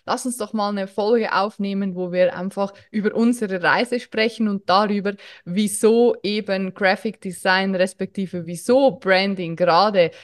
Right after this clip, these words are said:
im Unternehmertum als Selbstständige, als Selbstständiger so unglaublich wichtig ist. Ich hab's am Anfang auch gesagt, ohne ein gutes Branding wirst du nur schwer Kunden finden oder nachhaltig auch nur schwer Kunden finden.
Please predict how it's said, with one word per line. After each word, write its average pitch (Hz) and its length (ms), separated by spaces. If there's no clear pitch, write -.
im 220 200
Unternehmertum 208 960
als 196 340
Selbstständige, 185 840
als 170 160
Selbstständiger 175 760
so - 160
unglaublich 180 760
wichtig 247 340
ist. 254 220
Ich 202 120
hab's - 160
am 190 80
Anfang 196 360
auch 170 200
gesagt, 202 480
ohne 220 280
ein 202 120
gutes 226 340
Branding 214 560
wirst 202 340
du 202 40
nur 202 160
schwer 185 400
Kunden 269 460
finden 254 400
oder 170 400
nachhaltig 208 640
auch 196 180
nur 208 220
schwer 190 260
Kunden 208 480
finden. 196 540